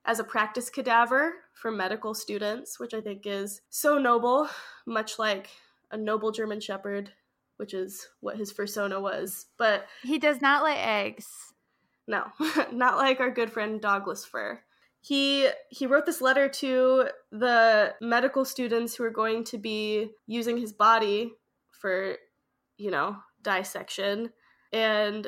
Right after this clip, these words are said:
Speaker 1: he talked about you know, his life and who he was. And he said that he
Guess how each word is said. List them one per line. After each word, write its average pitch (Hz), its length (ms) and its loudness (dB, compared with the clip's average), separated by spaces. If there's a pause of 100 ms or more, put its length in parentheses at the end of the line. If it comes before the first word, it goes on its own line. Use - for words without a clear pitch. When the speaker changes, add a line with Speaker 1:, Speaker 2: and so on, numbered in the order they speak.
Speaker 1:
he 233 120 -10
talked 208 280 0
about 196 420 2 (580)
you 214 60 -4
know, 202 160 0
his 220 180 -6
life 196 460 0
and 214 160 -6
who 214 120 -6
he 214 120 -2
was. 196 560 -2 (120)
And 220 280 0
he 220 40 -8
said 214 260 -4
that 220 80 -2
he 214 440 -4